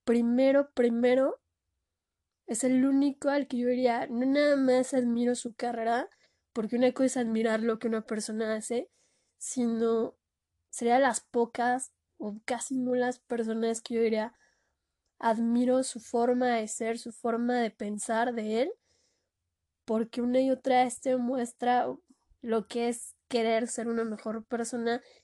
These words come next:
y lo que es ser una mejor persona independientemente de lo cabronas de las situaciones, porque no nada más ha pasado por pérdidas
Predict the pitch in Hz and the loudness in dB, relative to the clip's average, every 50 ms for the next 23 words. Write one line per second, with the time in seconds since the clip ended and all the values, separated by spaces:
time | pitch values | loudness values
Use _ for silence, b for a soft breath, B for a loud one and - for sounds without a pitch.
0 | b b - 247 226 220 220 214 - 254 240 240 - 262 247 240 240 233 233 220 | b b -6 -4 -2 -2 -2 -2 -2 -4 -4 -4 -4 -4 -4 -2 -2 -2 -4 -4
1 | 214 - - 220 214 220 214 - 240 226 226 - - 226 233 185 233 247 294 - | -6 -8 -6 -6 -6 -6 -6 -6 -8 -8 -6 -6 -6 -6 -4 -2 -2 -2 -2 -4
2 | b b b b b b b b _ _ _ _ _ _ _ - 240 208 208 208 | b b b b b b b b _ _ _ _ _ _ _ -8 -6 -4 -2 -2
3 | 202 202 - - 214 208 208 208 208 214 220 226 220 214 - 254 254 247 247 247 | -4 -4 -6 -8 -8 -6 -6 -4 -4 -4 -4 -4 -4 -4 -4 -4 -2 -2 -2 -2
4 | 240 233 - 262 254 240 233 226 208 208 202 - - 214 214 214 214 220 220 220 | -2 -4 -4 0 0 2 2 2 0 -4 -6 -10 -10 -10 -8 -8 -6 -4 -4 -4
5 | 220 220 233 233 240 240 220 220 214 - - 233 - - 233 220 - - - 220 | -4 -2 -2 -2 -2 -2 -4 -6 -8 -12 -16 -14 -12 -10 -10 -10 -10 -8 -8 -8
6 | 226 220 226 226 269 349 - - b b b b b b b b _ _ _ _ | -6 -4 -4 -4 -4 -6 -8 -14 b b b b b b b b _ _ _ _
7 | _ _ _ _ _ _ _ _ _ _ - 240 220 214 208 208 - - 226 208 | _ _ _ _ _ _ _ _ _ _ -8 -6 -4 -4 -4 -4 -6 -8 -6 -6
8 | 208 202 202 202 202 202 202 202 196 - _ _ _ _ _ _ _ _ _ _ | -4 -4 -4 -4 -4 -4 -6 -8 -10 -14 _ _ _ _ _ _ _ _ _ _
9 | _ _ _ _ _ 240 220 220 233 233 240 247 247 247 247 240 233 226 - 233 | _ _ _ _ _ -6 -4 -2 0 0 2 2 2 2 0 0 -2 -4 -6 -8
10 | - - 226 220 - 240 226 226 220 220 - 233 208 202 - _ - 214 208 214 | -6 -6 -6 -6 -4 -2 -2 -4 -4 -4 -6 -8 -8 -8 -8 _ -6 -6 -4 -4
11 | 208 220 214 214 214 220 240 - - | -2 -2 -2 -2 -2 -4 -6 -6 -10